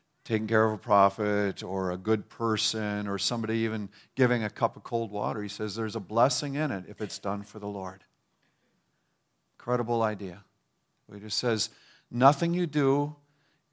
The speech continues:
is gone unobserved. Nothing about your life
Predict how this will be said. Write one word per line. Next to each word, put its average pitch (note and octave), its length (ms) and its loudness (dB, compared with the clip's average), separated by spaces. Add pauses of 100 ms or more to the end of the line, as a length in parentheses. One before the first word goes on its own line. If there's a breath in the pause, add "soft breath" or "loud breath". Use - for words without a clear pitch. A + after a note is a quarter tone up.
is G#2+ 320 2
gone A#2 400 0
unobserved. A#2 840 -2 (640)
Nothing A#2 320 0
about B2 360 6
your C3 120 -2
life B2+ 560 -8